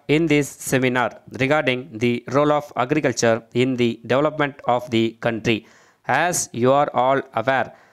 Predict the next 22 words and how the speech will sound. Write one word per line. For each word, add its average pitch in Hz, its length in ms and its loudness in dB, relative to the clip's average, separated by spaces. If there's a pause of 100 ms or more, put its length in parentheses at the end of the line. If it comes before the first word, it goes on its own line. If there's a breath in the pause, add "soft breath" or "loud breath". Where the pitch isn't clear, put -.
(140 soft breath)
agriculture 147 800 0
is 135 240 0
the 123 260 2 (120)
largest 143 580 0 (260)
and 135 220 -2
the 123 380 0
most 143 580 0
important 139 680 -2
sector 139 540 -2 (140)
of 113 360 0
our 117 340 0 (120)
country's 151 520 -2
economy. 117 640 -2 (360 soft breath)
It 143 160 -2
is 165 320 0 (100)
to 139 180 4
be 156 400 2
remembered 143 600 0 (160)
that 120 420 -4 (100)
about 151 460 -2
seventy 175 380 0
percent 156 540 -2